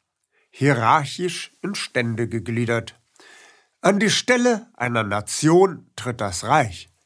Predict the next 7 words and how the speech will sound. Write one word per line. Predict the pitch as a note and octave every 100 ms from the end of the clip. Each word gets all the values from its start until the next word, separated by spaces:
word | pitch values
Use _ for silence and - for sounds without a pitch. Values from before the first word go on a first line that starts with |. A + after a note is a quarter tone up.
| _ _ - - - - - _
Das | F#3 G#3 -
ist | - F3 F3 -
für | - B2 A#2
Jung | A2 D#3+ G3 G3+ - _ -
eine | A#2+ A2+
konzentrische | A2+ - F#3+ G#3 - - C#3 C#3 - C3 A#2+ - B2+ B2 -
Staatenföderation. | - - A#2 C3 D#3 C#3+ C3 A2+ G2 F#2+ - B2+ G2 D#2+